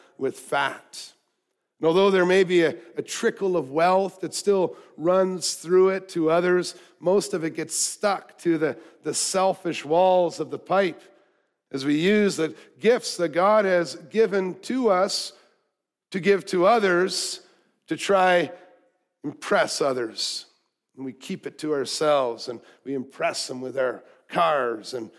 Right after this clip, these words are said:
with our phones and our clothes and our homes and our, and our property. But when we see every purchase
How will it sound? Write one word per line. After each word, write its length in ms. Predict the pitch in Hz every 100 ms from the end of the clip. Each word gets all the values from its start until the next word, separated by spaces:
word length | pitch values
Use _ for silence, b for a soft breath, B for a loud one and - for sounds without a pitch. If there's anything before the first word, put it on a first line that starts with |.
| b
with 180 | - 151
our 160 | 135 113
phones 680 | - 175 160 139 120 107 110
and 100 | 127
our 140 | 120
clothes 720 | - - 175 151 123 104 -
and 100 | 139
our 160 | 131 117
homes 520 | 160 185 147 127 -
and 120 | 131
our, 180 | 123 113 B B -
and 140 | 135
our 140 | 120
property. 720 | 117 - 165 156 143 113 - - _ _ _ _ _ _ _ _ _ _ _ _ _ _ _ _ _ _ _ _ _ _ _ _ _ _ _ _ _ _ _
But 100 | 117
when 140 | 120 131
we 120 | 143
see 300 | - 147 139
every 360 | 143 143 127 B B B B -
purchase 880 | 175 170 - 131 - - - -